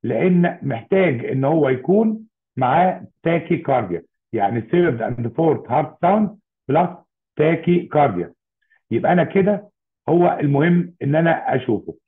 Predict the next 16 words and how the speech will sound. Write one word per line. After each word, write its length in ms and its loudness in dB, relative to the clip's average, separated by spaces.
هنرجع 400 0
تاني 520 0
ل-، 500 -2
ما 100 -2
تقلقوش 520 2
اللي 260 -2
مش 120 -2
سامع 200 0
على 520 2
ال-، 200 -4
الفيديو، 760 -2
هوزع 400 0
عليكم 320 -2
الفيديوهات 520 -2
على 180 0
الجروب 440 -2